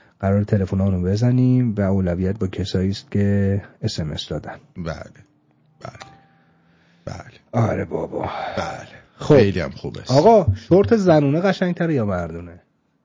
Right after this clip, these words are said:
Speaker 2: صد درصد شورت‌های زنونه.
Speaker 1: آها.
Speaker 2: بله. شورت‌های زنونه همیشه توش هنر خاصیه.
Speaker 1: ام. و خیلی هم کم مصرفه،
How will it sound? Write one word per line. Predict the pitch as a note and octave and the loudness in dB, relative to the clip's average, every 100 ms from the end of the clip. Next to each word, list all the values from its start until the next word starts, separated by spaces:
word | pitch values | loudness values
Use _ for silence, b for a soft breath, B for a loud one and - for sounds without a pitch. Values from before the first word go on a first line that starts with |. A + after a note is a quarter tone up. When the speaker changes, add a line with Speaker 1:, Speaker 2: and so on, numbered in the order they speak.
| _ _ | _ _
Speaker 2:
صد | - - C#3+ F3+ | -16 -6 -4 -2
درصد | D3 B2 - B2 | 0 -2 0 -4
شورت‌های | - G2 F2 F#2 F2+ | -2 -4 -4 -6 -6
زنونه. | D#2+ C2+ - E2+ _ | -6 -8 -12 -18 _
Speaker 1:
آها. | - F#2+ E2+ D2+ D#2+ - - _ _ _ _ _ _ _ _ _ _ _ | -8 -8 -8 -12 -16 -20 -20 _ _ _ _ _ _ _ _ _ _ _
Speaker 2:
بله. | - D#2 - _ _ _ _ _ _ _ _ _ _ _ _ _ _ - | -12 -12 -14 _ _ _ _ _ _ _ _ _ _ _ _ _ _ -12
شورت‌های | G#2+ G2 G2+ | -10 -6 -6
زنونه | F#2+ F2+ F2 F2 G2 G2+ | -6 -6 -6 -6 -6 -6
همیشه | F#2 F2 D#2+ - G2 | -6 -8 -8 -10 -12
توش | - F2+ - - - | -12 -14 -14 -18 -16
هنر | F2 D#2 D#2 | -14 -12 -14
خاصیه. | D#2+ - B1 - - - _ _ _ - | -16 -16 -16 -14 -16 -18 _ _ _ -6
Speaker 1:
ام. | F#2+ E2 C#2 _ _ _ _ _ _ - | -4 -4 -10 _ _ _ _ _ _ -4
و | |
خیلی | A2 B2 D3+ | 0 0 2
هم | D#3+ | 0
کم | D#3 A#2 | 0 0
مصرفه، | G#2 G2+ - A#2+ - D2 | 0 -2 -4 -6 -6 -12